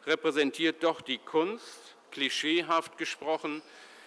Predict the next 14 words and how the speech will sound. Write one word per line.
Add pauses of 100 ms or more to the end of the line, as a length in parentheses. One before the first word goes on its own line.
(180)
eher
das
Reich
schier
grenzenloser,
teils
auch
anarchischer
ästhetischer
Freiheit,
Gestaltungsfreiheit (920)
und
der
Verein